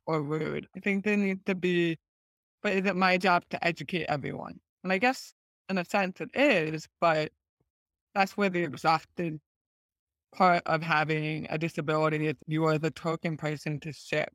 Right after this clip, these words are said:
because I am articulate and I'm able to articulate it, I am that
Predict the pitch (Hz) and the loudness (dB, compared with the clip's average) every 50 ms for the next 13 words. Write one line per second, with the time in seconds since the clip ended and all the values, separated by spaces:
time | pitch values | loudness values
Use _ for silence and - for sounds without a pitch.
0 | - - 185 - - 190 180 175 - - _ _ _ _ _ _ _ - 165 170 | -6 -8 -6 0 0 0 0 0 -2 -8 _ _ _ _ _ _ _ 0 2 2
1 | 175 170 175 170 165 165 - - 156 139 - 165 165 170 165 165 - 156 165 160 | 2 2 0 0 -2 -2 -2 -4 -6 -6 -4 -4 -2 -2 -2 -2 -2 -2 -2 0
2 | 165 - - - 170 160 156 175 185 185 - 208 202 196 196 196 - 226 214 - | -2 -2 -4 -6 -4 -2 0 0 0 0 2 2 4 4 2 2 0 -2 -4 -2
3 | - 247 226 233 233 240 240 254 269 262 - _ _ _ _ _ _ _ _ - | -2 0 0 2 2 2 2 2 2 2 -2 _ _ _ _ _ _ _ _ -2
4 | 170 180 180 175 175 170 160 | 0 0 2 2 4 2 2